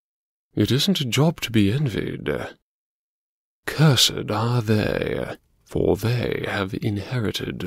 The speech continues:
the earth. Hmm. We have, I suppose I ought to say. I did submit my resignation, loud and clear, but I'm not certain that it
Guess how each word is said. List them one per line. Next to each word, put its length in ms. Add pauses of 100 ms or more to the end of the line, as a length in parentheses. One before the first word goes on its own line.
the 200
earth. 760 (2250)
Hmm. 500 (1600)
We 320
have, 680
I 80
suppose 340
I 120
ought 260
to 120
say. 640 (1700)
I 200
did 260
submit 520
my 120
resignation, 760 (280)
loud 400
and 160
clear, 640 (500)
but 80
I'm 120
not 200
certain 520
that 140
it 100